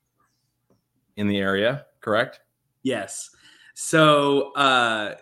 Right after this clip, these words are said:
Speaker 2: yeah, exactly. So only brokers have access to the M L S directly, but they
Speaker 1: Okay.
Speaker 2: can get their clients access through, like,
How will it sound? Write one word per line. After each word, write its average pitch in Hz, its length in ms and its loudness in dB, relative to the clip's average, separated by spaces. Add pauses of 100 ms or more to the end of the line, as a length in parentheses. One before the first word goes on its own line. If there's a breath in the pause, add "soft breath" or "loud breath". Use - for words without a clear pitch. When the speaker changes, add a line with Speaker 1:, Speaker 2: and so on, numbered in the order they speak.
(160)
Speaker 2:
yeah, 113 400 -6
exactly. 135 460 -4
So 135 180 -6
only 220 360 0
brokers 139 560 -2
have 117 260 0
access 113 560 -2
to 113 120 -4
the 104 200 -8
M 101 100 -12
L 95 160 -12
S 98 340 -8
directly, 113 760 -8 (340 soft breath)
but 131 220 -4
they 143 160 0
Speaker 1:
Okay. 147 140 -4
Speaker 2:
can 123 160 -4
get 156 240 -4
their 117 160 -4
clients 127 560 -4
access 110 880 -4
through, 113 460 -4
like, 101 500 -6